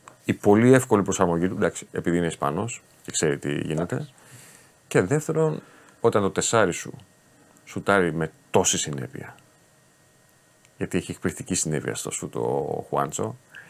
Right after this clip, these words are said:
ε, σου δίνει πάρα πολλές λύσεις στο παιχνίδι σου. Όταν έχει, όταν έχει στο μυα-, το, δηλαδή το είδα χθες με τον Ανατολού, όταν είχαν στο μυαλό τους ότι ο Χουάντσο μπορεί να τους σκοτώσει από τις γωνίες,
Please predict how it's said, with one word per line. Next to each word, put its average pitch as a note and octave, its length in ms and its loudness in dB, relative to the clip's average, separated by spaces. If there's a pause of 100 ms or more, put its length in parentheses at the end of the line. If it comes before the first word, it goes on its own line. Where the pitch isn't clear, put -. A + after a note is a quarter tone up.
(480)
ε, - 40 -20 (180)
σου - 200 -8
δίνει G#2 180 2
πάρα F2+ 260 4
πολλές E2 280 -2
λύσεις E2 140 -4
στο - 100 -6
παιχνίδι - 360 -12
σου. - 180 -16 (540)
Όταν F2+ 400 -2
έχει, F#2+ 360 0
όταν F#2+ 240 2 (120)
έχει G#2+ 240 -2
στο - 260 0
μυα-, F2+ 260 4
το, F#2+ 180 -4
δηλαδή F#2+ 240 2
το G#2+ 80 4
είδα G#2 120 6
χθες G2+ 140 -2
με G2+ 80 0
τον F#2 100 4
Ανατολού, F2+ 460 2
όταν F#2+ 300 2
είχαν G2 260 0
στο - 180 -6
μυαλό F2+ 320 4
τους E2+ 300 -8
ότι F#2+ 200 0
ο E2+ 40 6
Χουάντσο F#2 360 2
μπορεί E2+ 140 4
να F#2+ 60 4
τους F#2 80 -4
σκοτώσει - 340 0
από F#2 120 -2
τις D#2+ 100 -4
γωνίες, D2 520 -6